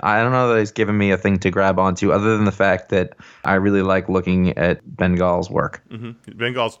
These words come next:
Speaker 2: terrific.
Speaker 1: Yeah.
Speaker 2: I think it was the cliffhanger. So this is, you know, the community of people who live off the grid.
Speaker 1: Mm-hmm.
Speaker 2: And there was a whole human trafficking s-, scenario in the first five issues. And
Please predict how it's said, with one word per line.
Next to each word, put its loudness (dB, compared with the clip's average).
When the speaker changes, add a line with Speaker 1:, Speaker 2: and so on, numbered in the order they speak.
Speaker 2:
terrific. -14
Speaker 1:
Yeah. -2
Speaker 2:
I 2
think -4
it -2
was 0
the -6
cliffhanger. -6
So 0
this -4
is, -8
you -10
know, -6
the -6
community -2
of -4
people -4
who -4
live -2
off 0
the -8
grid. -4
Speaker 1:
Mm-hmm. 4
Speaker 2:
And -12
there -8
was -10
a -10
whole -4
human -10
trafficking -6
s-, -20
scenario -6
in -4
the -6
first -8
five -6
issues. -12
And -18